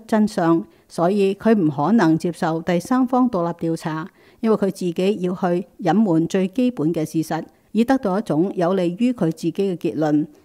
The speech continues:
亦都因此，好多網民同民眾對佢哋嘅調查報告係唔信任㗎。李元華質疑話，天水第二人民醫院點解要自己造假？醫院唔會主動噉樣做㗎。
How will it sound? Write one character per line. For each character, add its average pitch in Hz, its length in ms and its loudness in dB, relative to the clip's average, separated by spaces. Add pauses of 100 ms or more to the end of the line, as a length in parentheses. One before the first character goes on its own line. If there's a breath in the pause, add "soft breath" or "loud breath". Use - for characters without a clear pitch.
亦 247 80 0
都 277 100 4
因 311 240 6
此， 185 300 2
好 180 180 -2
多 220 140 2
網 165 260 0
民 156 200 -2
同 151 160 -2
民 151 240 0
眾 175 260 0 (260 soft breath)
對 262 200 6
佢 226 180 -2
哋 214 140 0
嘅 202 160 -2
調 180 200 0
查 151 220 -4
報 180 220 -2
告 170 240 -2
係 151 160 -4
唔 151 160 0
信 165 200 0
任 156 220 0
㗎。 160 260 -2 (500 soft breath)
李 247 200 6
元 185 100 2
華 165 160 0
質 254 140 -2
疑 180 180 0
話， 175 360 0 (200)
天 349 200 8
水 196 260 2
第 214 120 -6
二 170 380 -2
人 156 40 2
民 160 280 2
醫 247 180 0
院 175 280 2
點 233 240 2
解 269 200 2
要 247 200 2
自 185 180 -2
己 165 220 0
造 160 220 -2
假？ 151 340 -8 (360 soft breath)
醫 240 160 4
院 190 320 0
唔 175 120 0
會 185 140 2
主 185 160 -2
動 175 200 2
噉 143 120 -4
樣 175 200 2
做 160 220 -2
㗎。 175 300 -2